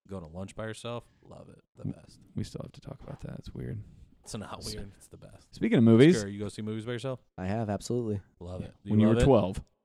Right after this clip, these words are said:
Speaker 3: No.
Speaker 2: And you got dropped off by your parents.
Speaker 3: I actually saw, um, what was it? It would have been episode,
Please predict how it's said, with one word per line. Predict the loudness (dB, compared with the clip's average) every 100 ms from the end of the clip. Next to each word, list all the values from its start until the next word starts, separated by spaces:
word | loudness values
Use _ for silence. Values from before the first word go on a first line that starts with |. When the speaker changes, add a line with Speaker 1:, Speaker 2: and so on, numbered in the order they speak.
| _ -4
Speaker 3:
No. | 0 0 -2 -8 -8
Speaker 2:
And | -6
you | -4
got |
dropped | -4 -6
off | -6 -6
by | -6
your | -4
parents. | -4 -4 -8 -12 -20 _ _ _ _ _ _ _ -8
Speaker 3:
I | -4
actually | -4 -4 -8
saw, | -6 -6 -4 -2 -4 -4 -6 -6 -8 -6 -6 -6 -6
um, | -8 -10 -16 -16
what | -14
was | -10
it? | -12
It | -10
would | -10
have | -8
been | -6
episode, | -4 -2 -4 -4 -2 0 2 2 0 0 -2 -4 -8